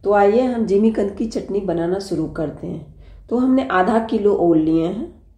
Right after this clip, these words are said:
आप देख सकते हैं। तो इसे हम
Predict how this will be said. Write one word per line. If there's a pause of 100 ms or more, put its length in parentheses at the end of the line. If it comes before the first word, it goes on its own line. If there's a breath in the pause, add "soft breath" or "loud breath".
(460 soft breath)
आप
देख
सकते
हैं। (380 soft breath)
तो
इसे
हम